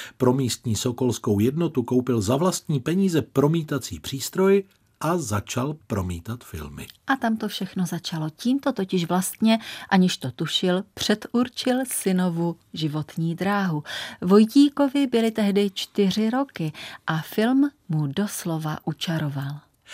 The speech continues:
Speaker 1: O dvacet let později, v roce devatenáct set čtyřicet pět, sice začal studovat ruštinu a filozofii, ale nakonec ho zlákala nově otevřená filmová fakulta Akademie múzických umění.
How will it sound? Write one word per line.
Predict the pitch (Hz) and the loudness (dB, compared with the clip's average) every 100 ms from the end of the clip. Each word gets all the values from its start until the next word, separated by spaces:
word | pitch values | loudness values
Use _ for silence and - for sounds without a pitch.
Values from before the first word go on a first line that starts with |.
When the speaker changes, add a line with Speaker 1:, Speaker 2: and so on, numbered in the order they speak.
| - - | -18 -10
Speaker 1:
O | - | 0
dvacet | 147 196 226 220 | 4 6 4 4
let | 190 | 2
později, | - 117 104 175 170 92 - | 4 2 6 4 4 2 -4
v | 95 | -2
roce | 117 - 120 | 0 2 2
devatenáct | 110 - 139 135 120 | 2 0 0 -2 0
set | 120 - - | -4 -4 -10
čtyřicet | - - 139 143 127 101 - | -10 4 4 4 0 -8 -2
pět, | 143 151 | -2 -2
sice | - 143 - 123 | -4 -8 -4 -2
začal | 107 110 143 139 | -2 -4 -4 -6
studovat | - - 139 143 131 - - - | -6 -4 -2 0 -2 -6 -20 -2
ruštinu | 107 113 - - 139 143 - | 2 2 0 -4 -2 -2 -4
a | 113 | -6
filozofii, | - 127 147 113 - 107 90 - - - - | 0 0 2 -2 -2 -2 -2 -6 -16 -18 -6
ale | 113 104 | 0 2
nakonec | 101 123 - 180 196 | 2 -2 0 2 2
ho | 131 117 | 2 0
zlákala | 98 127 143 160 156 147 - - | 0 -2 -2 -2 -4 -4 -12 2
nově | 110 151 202 | 4 6 6
otevřená | 170 156 170 156 151 151 143 | 4 0 0 2 2 0 -4
filmová | - 139 175 190 175 170 | 6 6 8 4 2 0
fakulta | 147 127 135 143 - 131 - | 0 -4 -2 -4 -4 -8 -8
Akademie | 113 117 104 107 104 | -6 -2 0 2 2
múzických | 104 92 90 87 - 117 - | 0 -2 -4 -6 -10 -10 -8
umění. | 87 82 80 76 | -8 -8 -8 -12